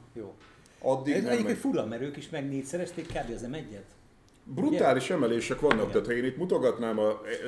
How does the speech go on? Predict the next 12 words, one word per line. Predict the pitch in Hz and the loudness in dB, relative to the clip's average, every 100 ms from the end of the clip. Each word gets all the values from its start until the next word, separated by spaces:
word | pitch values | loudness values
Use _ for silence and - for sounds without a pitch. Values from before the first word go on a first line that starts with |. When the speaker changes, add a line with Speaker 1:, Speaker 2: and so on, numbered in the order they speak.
| 143 | -6
Speaker 2:
azt | 127 - | -6 -4
tudnám | 165 143 117 | -2 0 0
a | 107 | 0
nagy | 98 101 | -2 -2
monitoromon, | 95 98 110 104 101 | -2 -2 -2 -4 -4
mert | 101 98 | -4 -2
a | |
nagy | 104 107 | -2 -2
monitoromon | 101 98 170 139 123 | -4 -2 0 0 -2
Speaker 1:
Jó. | |
Speaker 2:
is | 98 | -4
vannak, | 117 123 131 - | -4 0 -2 -2